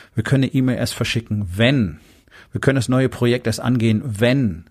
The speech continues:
wir können überhaupt irgendwas überhaupt nur planen, wenn ich noch mindestens sechs Wochen lang irgendwo recherchiert habe. Boah, ich kenne Unternehmer, die damit fast ihr Unternehmen verloren haben, weil sie nicht mehr,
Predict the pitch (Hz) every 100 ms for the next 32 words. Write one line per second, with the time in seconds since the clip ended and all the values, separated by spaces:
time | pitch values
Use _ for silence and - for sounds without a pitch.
0 | _ 113 - 131 127 113 110 160 - -
1 | 143 147 120 123 - 135 113 120 - 139
2 | 139 - 120 127 110 98 120 143 117 120
3 | - 123 120 127 110 110 123 - 131 127
4 | 113 120 - 139 131 120 120 123 - 139
5 | - 101 90 - - - - _ - -
6 | - - 160 143 139 143 135 123 113 120
7 | 139 - 135 - 117 117 95 104 143 240
8 | 226 - 104 98 101 98 92 98 110 -
9 | - - - 113 113 113 - - 107 165
10 | - - - 120 123 127 143